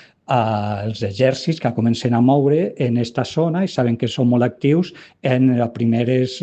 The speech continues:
dècades del segle primer en l'anomenada Guerra de Sertori. I això pot ser que siga una base que va participar en eixa guerra. En definitiva, hem caracteritzat el registre material, l'existència de contactes,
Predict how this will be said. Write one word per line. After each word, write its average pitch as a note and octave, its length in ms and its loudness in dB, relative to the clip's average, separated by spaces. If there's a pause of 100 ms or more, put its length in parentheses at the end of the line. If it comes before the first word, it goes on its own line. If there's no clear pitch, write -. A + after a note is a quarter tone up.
dècades B2 440 0
del G#2+ 120 -6
segle A2+ 300 -4
primer C3 480 0
en B2+ 100 0
l'anomenada A2+ 540 0
Guerra A#2 260 2
de G2 60 0
Sertori. G#2 580 -8 (280)
I C3 100 4
això A#2 240 -2
pot - 200 -2
ser D#3 280 2 (280)
que A#2 100 -2
siga B2 360 0
una B2 200 0
base B2 460 -2 (260)
que A#2+ 100 -2
va A2 160 -2
participar B2+ 680 -2 (280)
en A#2 160 -4
eixa G#2 400 -6 (160)
guerra. B2+ 420 -2 (340)
En D3+ 120 4
definitiva, D3 640 2 (680)
hem F3+ 520 4
caracteritzat D3+ 840 2
el B2+ 80 -4
registre C3 500 -2
material, F3 640 0 (140)
l'existència A#2+ 880 0
de A#2 80 -4
contactes, E3 800 -2